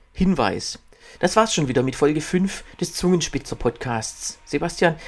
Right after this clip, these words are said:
wir sehen uns in einem Monat am zehnten Juni in Burladingen. Das Festival Zungenspitzer und Tour läuft allerdings insgesamt fünf Tage lang, vom siebten bis elften Juni.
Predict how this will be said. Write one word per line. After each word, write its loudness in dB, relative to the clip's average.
wir 2
sehen 0
uns -6
in -6
einem -2
Monat 0
am -8
zehnten -6
Juni -6
in -8
Burladingen. -4
Das -6
Festival 0
Zungenspitzer 0
und -8
Tour -4
läuft 2
allerdings -6
insgesamt -8
fünf -2
Tage -4
lang, -2
vom -8
siebten -6
bis 0
elften 2
Juni. -4